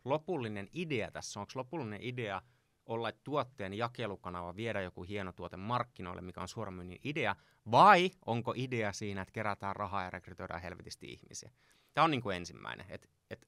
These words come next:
o-, et rekrytoinnista ei saa maksaa, ja rahaa pitää tulla aidoista asiakassuhteista, eli siitä, että asiakkaat maksavat laskunsa jostain tuotteesta, palvelusta, ja sit niitten asiakkaitten, niin,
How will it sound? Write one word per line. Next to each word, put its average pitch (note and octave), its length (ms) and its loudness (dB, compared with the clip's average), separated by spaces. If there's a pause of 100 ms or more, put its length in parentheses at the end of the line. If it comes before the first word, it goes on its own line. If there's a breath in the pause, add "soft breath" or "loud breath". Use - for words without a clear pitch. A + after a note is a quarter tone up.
o-, A2 180 -8
et A#2 100 -12
rekrytoinnista B2+ 680 -2
ei D#3 140 2
saa C3 180 -2
maksaa, G2+ 520 -4 (720 soft breath)
ja G#2+ 60 -2
rahaa E3 380 2
pitää B2 400 -2
tulla F#2 420 -6
aidoista A#2 600 -2
asiakassuhteista, - 1200 -10
eli F2+ 180 -8
siitä, C3+ 340 -4
että - 140 -8
asiakkaat C3 800 -2
maksavat G#2 600 2
laskunsa F#2 760 -4
jostain F#2+ 460 -8
tuotteesta, - 600 -10
palvelusta, C#3 680 -4 (680 soft breath)
ja G#2+ 80 -6
sit B2+ 180 -4
niitten A#2 280 -6
asiakkaitten, G2 1120 -2
niin, F#2 200 -6